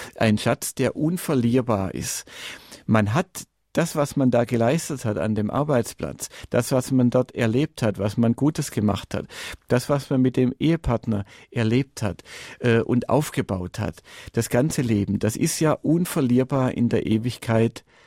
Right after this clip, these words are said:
aufgehoben. Und das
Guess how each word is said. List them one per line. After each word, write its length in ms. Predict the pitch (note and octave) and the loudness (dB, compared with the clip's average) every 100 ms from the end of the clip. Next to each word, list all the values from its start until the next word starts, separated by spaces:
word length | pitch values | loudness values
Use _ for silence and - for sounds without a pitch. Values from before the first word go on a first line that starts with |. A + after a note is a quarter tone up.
| _ _ _ _ | _ _ _ _
aufgehoben. 880 | G#2+ G2+ - F2 F#2+ F#2 - - - - - - - - - - | 0 0 -6 -6 -4 -4 -6 -10 -12 -14 -20 -20 -20 -20 -20 -18
Und 480 | - D3 D#3 - - _ _ - _ C#3 - | 0 2 2 -2 -16 _ _ -20 _ -12 -2
das 260 | E3 - | -2 -2